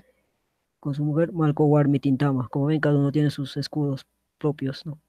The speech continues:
Con sus animales totémicos asociados. Y ahí en cada capítulo se menciona cómo eran, cómo era su físico, ¿no? A qué se dedicaban. Bien, sigamos. Luego esta es la visita general o censo, o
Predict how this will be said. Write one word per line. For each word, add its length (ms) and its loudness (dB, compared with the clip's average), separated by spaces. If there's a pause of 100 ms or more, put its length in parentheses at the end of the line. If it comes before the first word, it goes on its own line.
(760)
Con 120 -8
sus 160 -6
animales 360 0
totémicos 680 -4
asociados. 760 -6 (1120)
Y 80 -2
ahí 300 0
en 100 -2
cada 540 2
capítulo 400 0
se 80 -2
menciona 440 0 (160)
cómo 260 0
eran, 460 -2 (920)
cómo 200 -2
era 100 -2
su 120 -10
físico, 1120 -2 (220)
¿no? 220 -4
A 40 -6
qué 120 -4
se 100 0
dedicaban. 600 -2 (1160)
Bien, 300 -6 (240)
sigamos. 420 -4 (1400)
Luego 220 4
esta 140 4
es 40 4
la 80 2
visita 320 0
general 380 2
o 40 0
censo, 380 0
o 160 -6